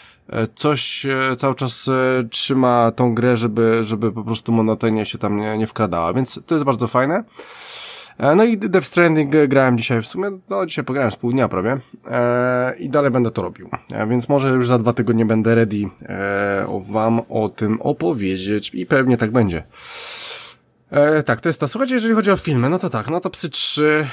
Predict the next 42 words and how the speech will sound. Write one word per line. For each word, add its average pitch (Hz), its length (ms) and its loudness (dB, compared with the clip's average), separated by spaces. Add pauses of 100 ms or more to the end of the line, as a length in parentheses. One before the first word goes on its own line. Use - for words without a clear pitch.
(140)
e, 143 200 -2
ale 165 160 2
o 180 40 4
Psy, 165 500 -2
o 156 320 0
Trzech 156 200 -4
Psach - 300 -2
powiem 139 240 0
później. 135 380 0
E, 123 720 -2
na, 151 140 2
na, 156 240 -2
na 165 180 2
razie 156 200 0
nie 143 60 -2
chcę, 156 120 -4
bo 160 100 -4
chcę 156 220 -4
troszeczkę 143 460 -2
tutaj, 123 480 0
e, 117 40 0
powiedzieć 113 380 -4
więcej 107 280 0
niż 92 200 -4
tam 90 180 -8
parę 98 200 -2
minut. 117 340 -2 (720)
E, 127 1000 4 (280)
więc, 139 420 0
e, 139 120 0
byłem 127 220 2
w 120 60 -8
kinie 123 180 0
wczoraj 202 400 0 (120)
i 185 160 -8
słuchajcie, 202 360 -4 (120)
jeszcze 180 360 0
jeden 170 200 0
film 160 220 -4
sobie 147 200 -6
taki 147 200 -4
obejrzałem, 135 640 2